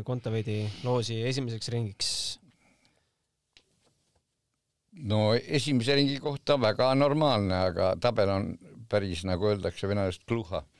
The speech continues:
Speaker 2: Sellepärast, et, eh, no ütleme, kui ta võidab Golu-, Golubitši, mis on väga tõenäoline, siis teine ring on Mladenovic, aga Mladenovic ei tea kunagi, kuidas see mängib. See võib väga hästi mängida oma kodus veel.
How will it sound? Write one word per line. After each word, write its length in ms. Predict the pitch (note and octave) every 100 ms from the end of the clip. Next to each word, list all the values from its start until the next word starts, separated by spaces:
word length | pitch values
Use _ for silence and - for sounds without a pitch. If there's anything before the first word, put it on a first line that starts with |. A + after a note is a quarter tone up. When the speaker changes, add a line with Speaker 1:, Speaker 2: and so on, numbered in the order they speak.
| - - - - - _ _
Speaker 2:
Sellepärast, 640 | - F2+ E2+ E2 D2+ -
et, 240 | F2 _ G2
eh, 320 | F2+ F2 E2+ - - - - - F#2+
no 160 | A#2
ütleme, 380 | B2 - G2 F#2 F#2+ - -
kui 160 | C3+
ta 80 | A2
võidab 320 | A#2+ A#2 G2
Golu-, 400 | B2 C#3 C3+ C3 C3
Golubitši, 480 | C#3 C#3 B2 - A#2+
mis 160 | A#2 B2
on 80 | G#2+ A2+
väga 160 | G#2+
tõenäoline, 640 | C#3 C#3 B2+ A#2+ A#2 G#2+ G2+ - - - -
siis 160 | - -
teine 240 | A#2+ B2 A#2
ring 160 | G2+
on 140 | G#2+ G#2+
Mladenovic, 560 | A2 C#3 B2+ F#2+ F2 F2+
aga 100 | F#2
Mladenovic 600 | G2 G2+ B2+ B2 G#2+ - - - - G#2+
ei 160 | G#2
tea 160 | A#2+ G#2
kunagi, 400 | A#2 B2 F#2+ F2
kuidas 240 | F#2+ F#2+
see 160 | - A2
mängib. 320 | A2 F2+ - - -
See 240 | A2 G2
võib 160 | F#2+ F2+
väga 240 | C3 A#2+
hästi 240 | G2+ - G2+
mängida 320 | G2+ G2 F#2+
oma 160 | A#2 G#2+
kodus 400 | F2 C#3 G#2+ F2+
veel. 240 | F#2 F2